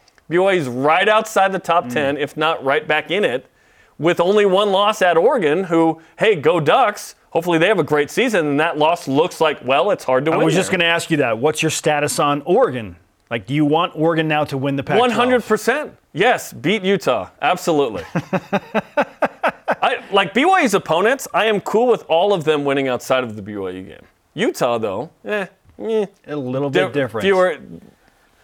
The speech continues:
Speaker 2: And
Speaker 1: fewer,
Speaker 2: therein lies the
Speaker 1: fewer lo-
Speaker 2: special factor of the
Speaker 1: Yes,
Speaker 2: rivalry.
Speaker 1: that's the rivalry. That's what they don't, they don't want B Y U to win the rest of the year. Come on, man.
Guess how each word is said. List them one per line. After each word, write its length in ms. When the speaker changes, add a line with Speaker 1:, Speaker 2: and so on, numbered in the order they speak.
Speaker 2:
And 120
Speaker 1:
fewer, 120
Speaker 2:
therein 260
lies 340
the 80
Speaker 1:
fewer 100
lo- 160
Speaker 2:
special 340
factor 440
of 80
the 80
Speaker 1:
Yes, 140
Speaker 2:
rivalry. 180
Speaker 1:
that's 280
the 80
rivalry. 600
That's 280
what 300
they 140
don't, 200
they 100
don't 160
want 320
B 80
Y 140
U 140
to 80
win 180
the 80
rest 200
of 80
the 60
year. 220
Come 160
on, 200
man. 200